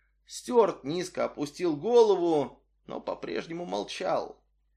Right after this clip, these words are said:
Отец, подождав немного, возобновил свою речь, и в голосе его опять зазвучали строгие нотки. «Предупреждаю тебя, Стюарт, если я утрачу доверие к тебе,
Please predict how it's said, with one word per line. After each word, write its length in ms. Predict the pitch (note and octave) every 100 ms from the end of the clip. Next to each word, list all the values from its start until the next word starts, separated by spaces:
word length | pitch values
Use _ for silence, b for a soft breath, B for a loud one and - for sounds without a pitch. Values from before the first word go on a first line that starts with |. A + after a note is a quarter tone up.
| _ _ _
Отец, 480 | - - D3 D#3 -
подождав 600 | - A2 A2 B2+ B2+ A#2+
немного, 420 | A#2+ B2+ C3+ B2
возобновил 720 | A#2+ A2+ B2 B2+ D3 E3 D3
свою 380 | - G2 G2+ A#2+
речь, 500 | E3 G3 - - _ _ _ _
и 140 | - A#2
в 80 |
голосе 520 | C3+ A#3 A#3 G3+ - F3+
его 540 | D3 F3 G3 F3+ - _ _
опять 460 | - A#2+ - G3 E3
зазвучали 640 | D#3 C#3+ C3+ - C#3+ D#3
строгие 580 | D3 - C3+ C#3 C3+ D3+
нотки. 500 | D3+ B2 - _ - _ _ _ _ _
«Предупреждаю 920 | - A2+ B2 - D#3+ D3+ B2 B2 D#3
тебя, 320 | D#3+ F3 F3 E3+
Стюарт, 640 | - D#3 A2 - _ _ _ _ _ _ _
если 440 | - A#2 D3+ - D3+
я 240 | D#3 D#3+
утрачу 540 | D3 D3 D#3 D#3 -
доверие 500 | C3 C3+ C#3 D#3 C#3+
к 140 | C3 -
тебе, 600 | C3+ B2 F3 F3 B2